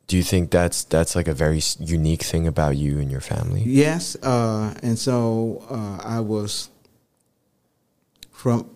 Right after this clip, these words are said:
Speaker 2: from my uncle, who, who is continuing to s-,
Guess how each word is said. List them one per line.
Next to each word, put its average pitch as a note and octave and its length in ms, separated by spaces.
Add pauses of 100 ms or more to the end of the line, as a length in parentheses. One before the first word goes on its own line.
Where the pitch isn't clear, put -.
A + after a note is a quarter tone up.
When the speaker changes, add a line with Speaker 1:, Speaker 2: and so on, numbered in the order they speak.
Speaker 2:
from C3+ 360
my B2 160
uncle, G#2+ 600 (380)
who, G2 260 (160)
who A2 160
is G#2 220 (480)
continuing A#2+ 580
to G#2+ 220
s-, - 160